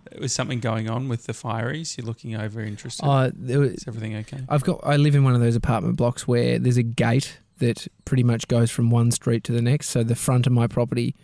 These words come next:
Speaker 2: is one street, and then the back is a, so people cut through here all the time, and I'm sitting in my car,
Speaker 1: Yeah.
Speaker 2: and some bloke, ju-, some random bloke that doesn't live in my apartment block just cut through,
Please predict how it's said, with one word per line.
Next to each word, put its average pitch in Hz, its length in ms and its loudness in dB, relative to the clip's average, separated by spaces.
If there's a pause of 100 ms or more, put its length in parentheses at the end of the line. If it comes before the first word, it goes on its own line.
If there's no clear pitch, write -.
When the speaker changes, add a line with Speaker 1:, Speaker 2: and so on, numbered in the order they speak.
(120)
Speaker 2:
is 131 140 2
one 120 200 4
street, 120 240 0
and 123 120 0
then 120 100 4
the 117 80 2
back 120 320 0
is 120 120 0
a, 117 120 -2 (320)
so - 120 -4
people 127 280 2
cut - 260 -4
through 135 220 2
here 123 260 4
all 120 100 -2
the 123 80 -10
time, 135 280 0
and 131 80 4
I'm 123 120 4
sitting 127 240 2
in 117 60 2
my 120 140 0
car, 127 380 -2 (540)
Speaker 1:
Yeah. 143 160 -14
Speaker 2:
and 131 120 0
some 123 160 0
bloke, 117 240 2
ju-, - 180 -2
some 127 220 2
random 120 340 4
bloke 120 200 2
that 120 100 0
doesn't 120 260 2
live 123 140 2
in 123 80 4
my 120 140 4
apartment 117 420 0
block 120 240 -2
just - 160 -4
cut 131 180 -2
through, 120 300 -2